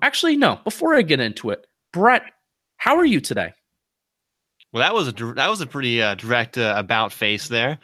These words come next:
Speaker 2: But yeah, I'm, I'm doing pretty well.
Speaker 1: I always, you always have to check in with the, with everybody before you actually kind of, like, get started. You have to see where your mind's at, because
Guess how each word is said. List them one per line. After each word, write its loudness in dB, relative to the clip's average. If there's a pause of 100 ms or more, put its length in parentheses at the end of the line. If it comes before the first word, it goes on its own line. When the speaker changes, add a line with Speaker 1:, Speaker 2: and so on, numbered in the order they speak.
(280)
Speaker 2:
But 2
yeah, 6
I'm, 2
I'm 2
doing 4
pretty 2
well. -2 (600)
Speaker 1:
I 4
always, 2
you 2
always 2
have -2
to -2
check -2
in -2
with -2
the, 0 (200)
with 2
everybody 0 (320)
before 0
you 0
actually -2
kind -2
of, -4
like, 0
get 0
started. -2 (340)
You 0
have -4
to 2
see 2
where 2
your 4
mind's 2
at, 2
because 2